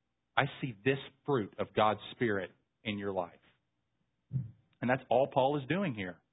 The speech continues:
He sees this fruit in Philemon's life, and he draws Philemon's attention to it and celebrates it to God. I thank my God always. He invites Philemon into his prayers and tells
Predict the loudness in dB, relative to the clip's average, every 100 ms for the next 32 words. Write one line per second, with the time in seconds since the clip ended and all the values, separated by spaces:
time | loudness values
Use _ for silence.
0 | _ -4 -4 -2 -4 -2 0 0 -2 0
1 | 2 2 0 -2 2 2 2 0 4 4
2 | 4 0 _ -6 0 0 2 4 4 2
3 | -2 0 0 -2 -4 -2 -2 -4 -8 -8
4 | -8 -16 _ _ _ _ _ -12 -4 0
5 | 2 2 0 -2 -8 -20 _ _ _ _
6 | _ _ -6 0 2 0 2 2 2 -4
7 | _ -2 -2 2 2 4 4 6 6 4
8 | 4 2 0 0 0 0 2 6 6 6
9 | 0 -12 -20 -20 _ _ _ 4 4 4
10 | 4 2 0 -8 0 2 2 2 2 4
11 | 2 0 2 6 6 6 2 -2 -12 -14
12 | -16 _ _ _ -2 2 2 4 6 6
13 | 4